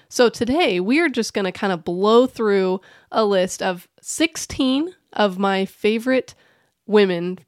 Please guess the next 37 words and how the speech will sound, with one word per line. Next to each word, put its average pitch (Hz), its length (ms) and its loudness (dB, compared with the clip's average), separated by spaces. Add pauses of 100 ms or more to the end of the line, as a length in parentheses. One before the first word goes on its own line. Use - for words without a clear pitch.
(200)
who, 202 200 6
the 208 280 2
ones 240 260 4
who 247 160 4
are, 208 420 4 (260)
for 247 120 0
the 226 60 4
most 240 260 4
part, 220 360 0 (520)
unheard 240 440 4
of, 185 320 0
because 196 320 -2
maybe 190 220 2
they're 175 140 2
not 175 220 -2
in 175 360 -4
the 180 120 -2
actual 180 280 -2
biblical 175 340 -6
text, - 380 -6
maybe 175 180 -6
they're 165 100 -6
surrounding, 180 560 -8 (540)
or 269 240 6
they're 220 280 4
in 208 380 2
parts 220 340 -2
of 196 400 -4
the 190 260 4
Bible 190 300 2
that 185 180 2
are 180 460 -2
often 185 800 0
misunderstood 226 680 2
or 170 480 -4
overlooked. 196 380 -4
So, 220 300 2